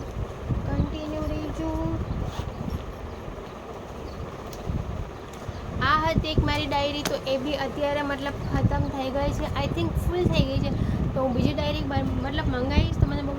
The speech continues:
ટાઈમ લાગશે. આ ડાયરી મારી બહુ સારી છે, બહુ સારી છે. આમાં મતલબ, અ, શું કહેવાય કે આમાં ઘણી બધી યાદ છે, બધી યાદોને હું એડ કરું છું મારી ડાયરીની અંદર. ઘણી બધી એવી યાદો છે.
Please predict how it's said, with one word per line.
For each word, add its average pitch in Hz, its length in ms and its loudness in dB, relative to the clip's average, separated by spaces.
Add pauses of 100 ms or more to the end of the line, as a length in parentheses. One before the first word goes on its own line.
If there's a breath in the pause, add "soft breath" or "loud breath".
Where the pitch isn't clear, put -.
ટાઈમ 320 220 0
લાગશે. 277 720 -2
આ 233 60 -2
ડાયરી 247 280 0
મારી 254 220 0
બહુ 277 580 0
સારી 226 320 0
છે, - 460 -6
બહુ 285 540 -2
સારી 240 240 0
છે. 233 140 -6 (460 loud breath)
આમાં 330 460 4
મતલબ, 320 320 -2
અ, 320 260 0
શું - 520 -2
કહેવાય 208 300 2
કે 285 140 -4
આમાં 302 200 0
ઘણી 302 220 2
બધી 294 320 0
યાદ 220 220 2
છે, - 240 -4
બધી 254 300 2
યાદોને 247 380 4
હું 262 180 0
એડ 220 340 0
કરું 233 200 0
છું 302 140 -2
મારી 311 160 0
ડાયરીની 269 460 0
અંદર. 269 220 0 (460 loud breath)
ઘણી 320 400 4
બધી 302 300 2
એવી 285 300 4
યાદો 233 380 4
છે. 302 220 -2